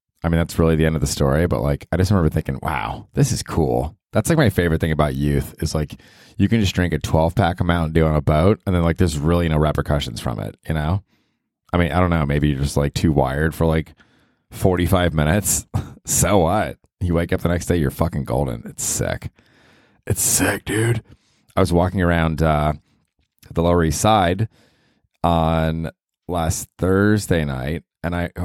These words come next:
overheard this, like, group of people walking down the street, and this one girl in their group goes, um,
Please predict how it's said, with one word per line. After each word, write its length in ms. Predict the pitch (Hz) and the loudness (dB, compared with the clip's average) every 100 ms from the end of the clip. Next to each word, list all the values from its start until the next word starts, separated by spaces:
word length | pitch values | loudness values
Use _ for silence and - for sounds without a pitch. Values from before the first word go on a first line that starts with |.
| - | -2
overheard 360 | 113 110 120 | 0 2 2
this, 200 | 101 90 | 2 2
like, 180 | 101 90 | 0 0
group 300 | 73 85 85 | -2 -2 0
of 100 | 82 | -2
people 560 | 85 82 87 92 98 - _ _ _ _ _ | -2 -2 2 2 0 -4 _ _ _ _ _
walking 320 | 85 80 78 87 | 0 0 0 -4
down 140 | 82 | -4
the 60 | 76 | -4
street, 340 | - 82 123 - _ _ _ _ _ _ _ _ - | -2 0 0 -4 _ _ _ _ _ _ _ _ -2
and 100 | 107 | 0
this 120 | 107 | 2
one 140 | 107 98 | 2 2
girl 120 | 95 | 2
in 60 | |
their 80 | 90 | 2
group 200 | 78 85 | 2 0
goes, 360 | - 78 76 - _ - _ _ _ | 2 0 0 -4 _ -20 _ _ _
um, 400 | 82 78 71 69 | 0 0 -2 -8